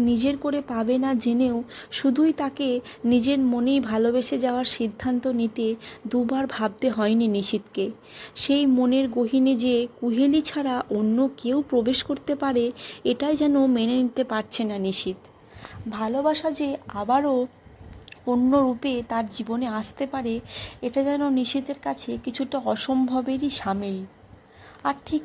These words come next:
এই কারণেই নিশীথের মনে এত বিভ্রান্তি, এত দ্বিধা। আসলে এতদিনের ভালোবাসা, তাকে ছাপিয়ে অন্য অনুভূতির অস্তিত্ব মেনে নেয়া হয়তো এতটাও সহজ নয়। কিছুটা সময় তো তাকে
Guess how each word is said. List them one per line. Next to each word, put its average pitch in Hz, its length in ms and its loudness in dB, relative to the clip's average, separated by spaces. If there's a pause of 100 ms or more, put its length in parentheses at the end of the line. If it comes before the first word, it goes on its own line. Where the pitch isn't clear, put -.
এই 247 200 0
কারণেই 294 560 0
নিশীথের 247 500 -2
মনে 247 300 0 (220)
এত 202 220 -10 (100)
বিভ্রান্তি, 220 680 -4 (120)
এত 226 220 -2
দ্বিধা। 220 420 -4 (580)
আসলে 302 380 -2 (200)
এতদিনের 269 560 -2
ভালোবাসা, 233 640 -2 (420)
তাকে 233 340 -2
ছাপিয়ে 247 580 0 (180)
অন্য 233 300 2
অনুভূতির 262 600 0
অস্তিত্ব 254 560 -4
মেনে 226 320 -2
নেয়া 247 260 0 (320)
হয়তো 247 300 -2
এতটাও 233 500 -2
সহজ 226 420 0 (120)
নয়। 196 240 -2 (520)
কিছুটা 285 380 -4
সময় 285 400 2
তো 285 120 -8
তাকে 285 300 -4